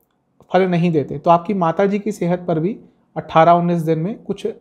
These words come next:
नकारात्मक प्रभाव पड़ सकता है, इस चीज़ का भी आपने बहुत ज़्यादा ध्यान देना है। सातवें भाव के स्वामी भी हैं मंगल, तो जो लोग बिजनेस करते हैं उनके लिए भी अच्छा समय है, लेकिन क्योंकि सातवें भाव के स्वामी हैं, तो जो लोग मैरिड हैं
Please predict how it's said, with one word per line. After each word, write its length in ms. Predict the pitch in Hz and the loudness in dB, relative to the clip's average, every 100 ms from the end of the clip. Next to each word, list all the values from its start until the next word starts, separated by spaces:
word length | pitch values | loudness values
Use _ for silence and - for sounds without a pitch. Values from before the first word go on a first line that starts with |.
| 160 | -8
नकारात्मक 500 | 156 160 156 160 175 | 0 2 2 -2 -2
प्रभाव 340 | 175 151 156 | 0 2 2
पड़ 180 | 160 151 | 0 -4
सकता 300 | 151 - 165 | -4 -10 -10
है, 160 | 170 - _ _ _ 214 | -10 -14 _ _ _ -6
इस 180 | 196 | -2
चीज़ 200 | 220 220 | 0 2
का 140 | - 208 | 4 4
भी 100 | 208 | 4
आपने 260 | 185 202 | 0 -2
बहुत 280 | 185 165 170 | -4 -4 -4
ज़्यादा 280 | 151 147 156 | -2 0 0
ध्यान 340 | 147 143 175 - | -2 -6 -8 -8
देना 220 | 151 135 | -4 -4
है। 160 | 127 156 - _ _ _ _ _ _ _ _ _ _ _ _ _ _ _ | -6 -14 -20 _ _ _ _ _ _ _ _ _ _ _ _ _ _ _
सातवें 480 | - 185 190 208 247 | 0 4 4 4 2
भाव 260 | 190 208 208 | 4 2 2
के 140 | 226 | 0
स्वामी 340 | 220 180 180 196 | 0 -2 -2 -2
भी 140 | 196 | -2
हैं 240 | 185 233 190 | -4 -4 -4
मंगल, 340 | 170 170 220 - _ _ _ _ _ - | -2 -2 -4 -10 _ _ _ _ _ 0
तो 200 | 202 208 | 2 2
जो 140 | 165 185 | 2 2
लोग 180 | 208 165 | 2 2
बिजनेस 340 | 160 196 226 | 2 2 2
करते 280 | 202 190 208 | 0 -2 -2
हैं 60 | |
उनके 260 | 208 180 196 | -2 -2 0
लिए 120 | 190 | 2
भी 80 | 196 | 2
अच्छा 240 | 175 - | 0 -2
समय 200 | 170 175 | -2 -2
है, 120 | 165 175 | 0 0
लेकिन 300 | 185 226 226 | 0 0 0
क्योंकि 260 | 208 214 | -2 -2
सातवें 440 | 220 165 165 214 190 | 2 2 4 2 4
भाव 240 | 196 196 | 2 2
के 100 | 208 | 0
स्वामी 300 | 208 202 208 | 0 -2 -2
हैं, 260 | 208 208 - _ _ - | -4 -6 -12 _ _ -8
तो 80 | 170 | -2
जो 100 | 185 | 4
लोग 200 | 202 170 | 4 2
मैरिड 400 | 156 156 180 190 | 0 2 2 0
हैं 320 | 170 - - | -2 -6 -14